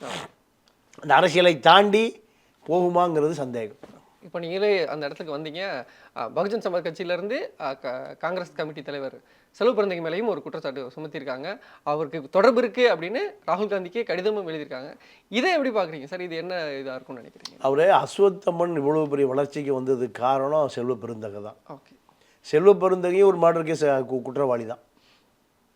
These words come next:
Speaker 2: அப்போ வட சென்னையில பல ஆயிரம் கோடி வியாபாரம் நடக்குது. ஒண்ணு ஸ்கிராப்பு, ரெண்டாவது ரியல் எஸ்டேட்டு. இந்த வட சென்னை ஆட்கள் தான் சென்னையே கட்டுப்படுத்துறான்.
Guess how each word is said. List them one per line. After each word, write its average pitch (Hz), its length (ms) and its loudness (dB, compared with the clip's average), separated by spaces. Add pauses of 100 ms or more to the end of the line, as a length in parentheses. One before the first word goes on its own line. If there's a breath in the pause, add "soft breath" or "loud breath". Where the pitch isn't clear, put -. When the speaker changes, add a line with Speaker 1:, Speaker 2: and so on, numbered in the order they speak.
(140)
Speaker 2:
அப்போ 175 680 6 (720)
வட 156 320 4
சென்னையில 180 640 0 (760)
பல 143 260 2
ஆயிரம் 135 540 2
கோடி 131 220 -4
வியாபாரம் 120 840 -4
நடக்குது. 101 380 -14 (960)
ஒண்ணு 120 180 -10 (100)
ஸ்கிராப்பு, 127 520 -2 (580)
ரெண்டாவது 131 400 0
ரியல் 120 180 -6
எஸ்டேட்டு. 110 500 -14 (1080)
இந்த - 200 -4
வட 185 240 6
சென்னை 233 300 4
ஆட்கள் 170 380 4
தான் 185 160 2
சென்னையே 156 440 -2
கட்டுப்படுத்துறான். 123 600 -8